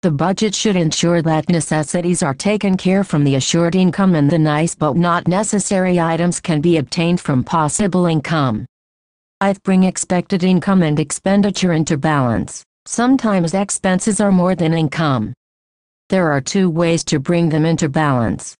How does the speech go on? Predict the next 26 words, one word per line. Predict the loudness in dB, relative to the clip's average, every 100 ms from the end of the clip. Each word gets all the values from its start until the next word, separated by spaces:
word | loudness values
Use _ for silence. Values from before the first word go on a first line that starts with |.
| _ -2
One | 2 2
can | 0 0 0
either | 0 0 0
increase | 0 0 -2 0
the | 2 4
income, | 2 2 0 2
for | 0 0
example, | 0 0 0 0 -2
by | 0 -2 -2 -6 -12 _ -4
taking | -2 0 2 2
up | 0
an | 0 0
extra | -2 -4 -6
job | -2 0 0 0
work | -2 0 -2
or | -2
cut | -2 -4 -2
expenditures, | -6 -2 0 2 2 0 -2 0
less | 0 0 -2
frequent | -2 -2 0 0
outings | 0 0 2 2 2
or | 0
less | 2 0 -2
expenditure | -6 -4 0 2 2 0 0 2
on | 0 0
festivals. | -2 -2 -2 -2 -2 -2 -6